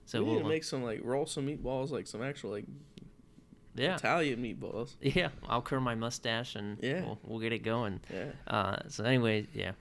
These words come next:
Speaker 1: spaghetti's good. Um, <laughs>
Speaker 2: <laughs>
Speaker 1: a, uh, s-,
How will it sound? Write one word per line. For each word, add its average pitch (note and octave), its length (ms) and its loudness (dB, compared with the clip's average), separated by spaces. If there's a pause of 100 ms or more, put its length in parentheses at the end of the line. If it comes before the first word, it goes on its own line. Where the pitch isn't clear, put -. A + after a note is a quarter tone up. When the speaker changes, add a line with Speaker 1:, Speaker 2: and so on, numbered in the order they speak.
Speaker 1:
spaghetti's G2+ 480 -2
good. D2+ 180 -6 (520)
Um, A2 360 8
<laughs> - 640 0 (880)
Speaker 2:
<laughs> A#2+ 640 2
Speaker 1:
a, G#2+ 260 0 (340)
uh, A#1 240 0 (180)
s-, - 240 -10